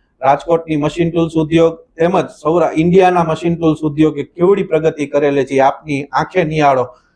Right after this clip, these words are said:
જેથી કરીને આપને પણ એમ થાય કે ના, રાજકોટ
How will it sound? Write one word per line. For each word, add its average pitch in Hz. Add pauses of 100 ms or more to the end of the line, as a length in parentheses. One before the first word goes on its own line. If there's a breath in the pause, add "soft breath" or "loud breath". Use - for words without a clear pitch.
(300 soft breath)
જેથી 156
કરીને 160
આપને 147
પણ 165
એમ 156
થાય 151
કે 143
ના, 143
રાજકોટ 147